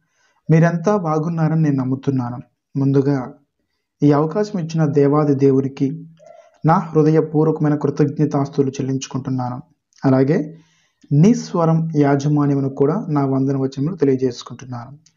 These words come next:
ప్రక్షాళన బైబిల్ స్టడీకి విచ్చేసిన శ్రోతలకు మరొకసారి వందన వచనములు తెలుపుతున్నాను. చిన్న ప్రార్థనతో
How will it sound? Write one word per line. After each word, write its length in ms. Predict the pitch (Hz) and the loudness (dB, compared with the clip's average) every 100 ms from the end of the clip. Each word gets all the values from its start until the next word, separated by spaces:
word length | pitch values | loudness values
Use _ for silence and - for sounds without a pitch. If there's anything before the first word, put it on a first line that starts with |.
| _ _ _ _ _ | _ _ _ _ _
ప్రక్షాళన 480 | 160 160 - 170 170 147 | -2 -2 -2 0 0 2
బైబిల్ 280 | 143 143 147 | 2 2 2
స్టడీకి 460 | 147 143 139 135 | 0 0 0 0
విచ్చేసిన 480 | 135 135 139 135 135 | 0 0 0 0 -4
శ్రోతలకు 720 | 131 135 139 139 131 135 269 - _ _ _ - | -4 -2 0 0 0 0 -2 -6 _ _ _ -4
మరొకసారి 760 | 139 151 143 143 139 143 160 - | 0 2 2 2 0 0 -2 -2
వందన 300 | 135 143 147 | 2 4 4
వచనములు 440 | 139 135 135 151 | 2 2 -2 -2
తెలుపుతున్నాను. 800 | 156 131 131 127 123 117 117 - _ _ _ _ _ _ - | -2 -2 -2 -4 -4 -6 -8 -14 _ _ _ _ _ _ -12
చిన్న 280 | - 156 147 | 0 2 2
ప్రార్థనతో 920 | 147 135 131 127 123 123 131 143 - | 2 0 0 -2 -6 -8 -6 -6 -8